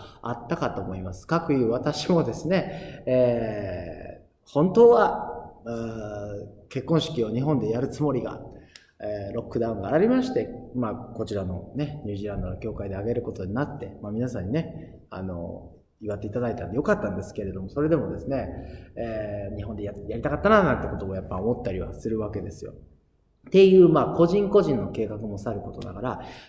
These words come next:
教会全体としてもですね、なかなかどうして計画通りにいかない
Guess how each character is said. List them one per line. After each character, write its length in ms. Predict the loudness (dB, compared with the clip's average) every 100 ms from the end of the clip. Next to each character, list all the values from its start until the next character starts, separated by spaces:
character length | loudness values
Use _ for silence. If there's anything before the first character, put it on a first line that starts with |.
| _
教 240 | 8 8
会 200 | 8 4
全 200 | 6 4
体 200 | 4 4
と 80 | 2
し 80 | 0
て 80 | -2
も 160 | -2
で 80 | -6
す 100 | -4
ね、 220 | 2 2
な 160 | 2 0
か 140 | 0
な 160 | 0 0
か 240 | 2 2
ど 180 | 6 6
う 40 | 6
し 80 | 0
て 80 |
計 200 | -6 -4
画 120 | -4 -6
通 240 | -6 -6
り 60 | -8
に 80 | -10
い 80 | -10
か 160 | -8
な 140 | -8
い 120 | -8